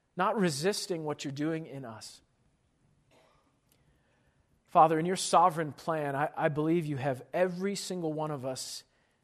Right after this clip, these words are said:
hearing the words of Acts four and five today for a reason. Whether online or in the room here as we consider your word.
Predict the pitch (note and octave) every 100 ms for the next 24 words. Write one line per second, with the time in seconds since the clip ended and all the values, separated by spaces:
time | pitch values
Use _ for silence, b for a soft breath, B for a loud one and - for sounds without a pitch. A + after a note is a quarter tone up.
0 | _ _ _ _ _ - G3+ G#3+ A3 A3
1 | A3+ - D#3 C#3+ E3+ F#3 E3+ D3 D3 E3+
2 | F3 - - E3 F3 D#3 D3 - C#3 C#3+
3 | C#3 C#3 B2 A#2 A2+ A2+ - C#3 C#3+ -
4 | B2 A#2+ A#2 A2+ - A2 B2+ A#2+ G2 E2
5 | - _ _ _ _ _ _ _ _ _
6 | _ _ _ _ _ _ E3 E3+ D3+ E3
7 | E3 E3 F3+ G3 F#3+ C#3 - F3+ G3 E3+
8 | D#3 F3+ F#3+ F#3+ - F3+ F#3+ G3 C#3+ B2
9 | D#3 F#3 - D3 - D#3+ E3 D#3 C#3+ B2
10 | C#3+ C3+ A#2+